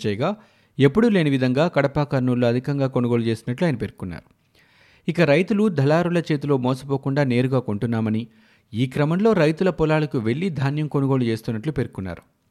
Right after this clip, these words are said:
ఆర్బీకేలో రైతులకు రిజిస్ట్రేషన్, కొనుగోళ్ల కూపన్లు ఇవ్వటం ద్వారా రైతులకు పేమెంట్ ఆలస్యం లేకుండా చేస్తున్నామని వెల్లడించారు.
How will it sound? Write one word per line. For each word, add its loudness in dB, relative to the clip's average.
ఆర్బీకేలో 0
రైతులకు -2
రిజిస్ట్రేషన్, -6
కొనుగోళ్ల 0
కూపన్లు -4
ఇవ్వటం -2
ద్వారా -2
రైతులకు 2
పేమెంట్ 0
ఆలస్యం -2
లేకుండా -2
చేస్తున్నామని -2
వెల్లడించారు. -6